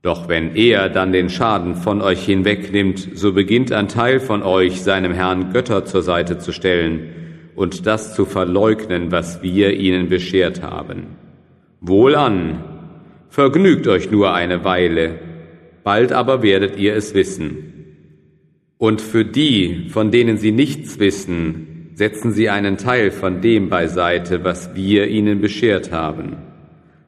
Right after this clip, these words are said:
Bei Allah, ihr werdet sicherlich zur Rechenschaft gezogen werden für all das, was ihr erdichtet.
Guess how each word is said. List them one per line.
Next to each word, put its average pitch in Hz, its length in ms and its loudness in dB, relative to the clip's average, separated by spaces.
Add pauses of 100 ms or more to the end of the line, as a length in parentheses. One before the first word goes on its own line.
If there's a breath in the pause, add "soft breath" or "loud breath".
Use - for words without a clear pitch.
(160)
Bei 101 340 2
Allah, 98 480 0 (580)
ihr 117 180 4
werdet 120 360 4
sicherlich 92 680 0
zur 101 220 -2
Rechenschaft 107 600 -2
gezogen 113 520 2
werden 110 380 2
für - 440 -2
all 135 300 2
das, 87 580 -4
was 82 280 -6
ihr 101 180 2
erdichtet. 90 680 -2